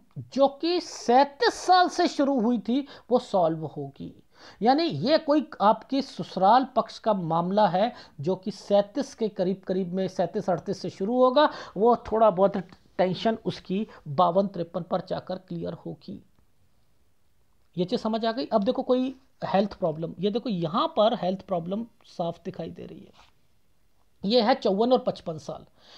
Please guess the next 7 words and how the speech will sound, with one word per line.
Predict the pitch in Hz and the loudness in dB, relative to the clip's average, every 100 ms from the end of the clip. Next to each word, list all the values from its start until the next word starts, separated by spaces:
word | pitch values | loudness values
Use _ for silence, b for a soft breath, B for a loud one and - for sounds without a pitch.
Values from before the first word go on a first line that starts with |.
| B B | B B
यहाँ | 170 208 262 269 | -2 2 2 2
पर | 254 | 0
ध्यान | 147 180 233 | 0 -4 -2
देना, | 208 214 277 - | -2 -2 -4 -2
इस | 339 - | -2 0
समय | 220 196 | -2 0
पर | 185 208 302 | 0 2 2